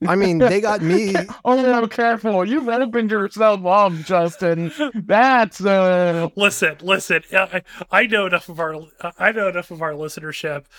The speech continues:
Speaker 3: They're, they're about as, they're about as awkward queers as I am, so they're not gonna D M me. <laughs>
Speaker 1: Uh, they got me on this thing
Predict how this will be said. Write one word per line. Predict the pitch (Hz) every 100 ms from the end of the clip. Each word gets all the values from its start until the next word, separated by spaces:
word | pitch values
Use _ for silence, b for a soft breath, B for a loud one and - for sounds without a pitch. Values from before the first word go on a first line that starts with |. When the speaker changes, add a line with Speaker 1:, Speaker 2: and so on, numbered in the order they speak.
| B B B
Speaker 3:
They're, | 185 202 185
they're | 165 196
about | 208 214 190
as, | 160 156
they're | 165 185
about | 196 190 170
as | -
awkward | 160 156 165 139
queers | - 165 143
as | 131
I | 139 135
am, | 131 127
so | 131 - 143 139
they're | 135 151
not | 147 120
gonna | 147
D | 135 139
M | 147
me. | 143 147 _
<laughs> | _ B B B B B B B B B B 1077 B 170
Speaker 1:
Uh, | 156 143 139 131 - _ -
they | 180
got | 208 156
me | 165
on | 208 156 139
this | 135 -
thing | 156 139 139